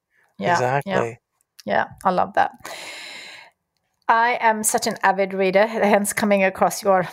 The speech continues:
Speaker 1: original book and the second book. S-, and so
Speaker 2: Very
Speaker 1: I'm
Speaker 2: grateful
Speaker 1: always
Speaker 2: for that, honestly. I
Speaker 1: <laughs>
Speaker 2: am.
Speaker 1: Yeah, thank you. So I'm always interested to know, do you have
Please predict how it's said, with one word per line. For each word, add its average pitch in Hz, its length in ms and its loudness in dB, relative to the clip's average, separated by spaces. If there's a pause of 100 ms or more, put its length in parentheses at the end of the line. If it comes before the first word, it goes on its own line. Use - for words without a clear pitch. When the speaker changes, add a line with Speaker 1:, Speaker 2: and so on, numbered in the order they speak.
(240)
Speaker 1:
original 220 480 4
book 190 260 0
and 202 140 2
the 202 60 4
second 214 340 0
book. 190 360 -4
S-, - 180 -4 (100)
and 202 180 2
so - 140 0
Speaker 2:
Very 214 140 6
Speaker 1:
I'm - 40 -12
Speaker 2:
grateful 320 220 4
Speaker 1:
always - 140 -2
Speaker 2:
for 117 160 -2
that, 107 220 4 (120)
honestly. 277 340 0
I - 460 2
Speaker 1:
<laughs> 165 120 2
Speaker 2:
am. 233 40 0 (160)
Speaker 1:
Yeah, 247 120 6 (300)
thank 208 280 0
you. 196 180 6
So 262 140 6
I'm 247 100 0
always 359 500 0
interested 214 420 0
to 208 100 -2
know, 190 240 4
do 233 160 -2
you 370 100 6
have 208 380 2